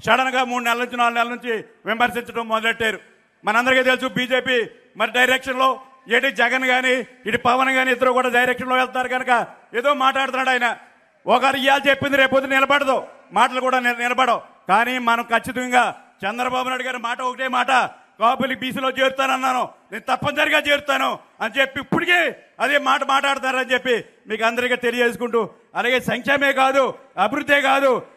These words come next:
ఇవాళ మారుమూల ప్రాంతాల రోడ్లు వేయటమే కాదు, పక్కా గృహ నిర్మాణమే కాదు,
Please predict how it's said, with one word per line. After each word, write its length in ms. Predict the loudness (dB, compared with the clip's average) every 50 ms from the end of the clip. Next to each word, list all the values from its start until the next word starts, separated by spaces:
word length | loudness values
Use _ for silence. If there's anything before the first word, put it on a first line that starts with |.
| _ _
ఇవాళ 200 | 0 0 0 0
మారుమూల 380 | 2 0 0 2 2 0 -2 0
ప్రాంతాల 340 | 0 0 0 0 0 0
రోడ్లు 240 | 2 2 2 2 2
వేయటమే 260 | 0 0 2 0 0
కాదు, 420 | 2 2 0 2 2 0 0 0 -4 -10 -20 _ _ -2
పక్కా 220 | -2 0 2 0
గృహ 180 | 2 4 2 2
నిర్మాణమే 420 | 2 0 0 -2 -2 -2 -2 -2
కాదు, 420 | 0 0 0 0 0 -2 -2 -4